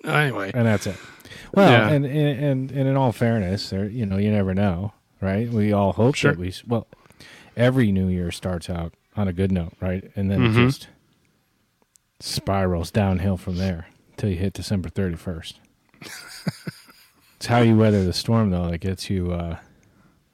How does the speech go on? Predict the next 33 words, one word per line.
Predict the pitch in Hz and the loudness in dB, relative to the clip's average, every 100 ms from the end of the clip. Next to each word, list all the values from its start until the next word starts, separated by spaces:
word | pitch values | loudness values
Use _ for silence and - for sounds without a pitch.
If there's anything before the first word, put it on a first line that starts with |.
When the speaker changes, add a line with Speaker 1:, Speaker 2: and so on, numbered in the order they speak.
| - | -10
Speaker 2:
that | 95 | -6
gets | 98 92 | -6 -4
you | 95 | -4
the | 90 | -4
positive. | 95 90 87 90 | -4 -6 -4 -4
N-, | 95 - - - | -4 -6 -14 -4
now, | 190 165 95 - - - | 2 2 2 -4 -20 -12
uh, | - 120 113 | -4 0 0
some | - 117 | 0 -2
people | 110 120 110 | -2 0 0
have | 104 101 | 2 0
had | 95 95 87 | -2 -4 -4
good | 87 82 | -8 -6
years. | 87 104 | -6 -4
I | 107 | -2
mean, | 101 98 95 - - | -2 -2 -4 -12 -2
I | |
think | 113 117 | 2 2
collectively, | - 104 104 110 95 85 87 92 117 - _ _ | 0 0 0 0 -2 -2 -6 -6 -8 -12 _ _
the | - 98 92 90 | -6 -4 -2 0
Speaker 1:
Mm-hmm. | 123 113 123 - | 0 0 -4 -10
Speaker 2:
populace | - 101 - 101 92 98 - | -8 -6 -2 -2 -2 -4 -6
of | 101 98 | -4 -4
the | 90 90 | -2 -6
planet | - 104 92 92 | -2 -2 -2 -4
Earth | 98 95 107 | -4 -4 -4
has | - 92 | -6 -8
had | 101 92 | -6 -4
a | 87 87 - | -6 -8 -12
crappy | - 101 92 92 | -6 -4 -2 -4
year. | 92 90 87 117 _ _ _ _ _ | -4 -4 -4 -8 _ _ _ _ _
Speaker 1:
Mm-hmm. | 131 117 139 - 107 | 0 2 0 -2 -2
Speaker 2:
Um, | 101 98 92 87 | 0 2 0 -4